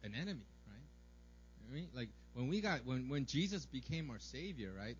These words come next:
Satan, like, s-, took notice of us. Right? You gotta stay with me here, right? Because Satan is not, like, all concerned about all the dudes going to the brothels,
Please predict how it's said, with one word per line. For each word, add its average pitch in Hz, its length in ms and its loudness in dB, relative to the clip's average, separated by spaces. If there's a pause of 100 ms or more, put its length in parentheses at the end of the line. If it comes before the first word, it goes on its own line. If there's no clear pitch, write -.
(300)
Satan, 170 480 4 (280)
like, 107 120 -10
s-, - 120 -10 (140)
took 131 180 6
notice 156 320 2
of - 60 -12
us. - 280 -12 (1500)
Right? 104 360 -6
You 135 80 0
gotta 151 300 4
stay 165 240 -2
with 180 240 0
me 117 160 -8
here, 98 120 -10 (120)
right? 123 140 -8 (320)
Because 147 380 4 (920)
Satan 226 380 12
is 156 180 12
not, 196 220 10
like, 175 240 8
all 180 180 10
concerned 185 540 10
about 156 200 12
all 170 140 12
the 156 80 10
dudes 156 300 12
going 147 200 10
to 131 80 8
the 110 60 6
brothels, 117 500 2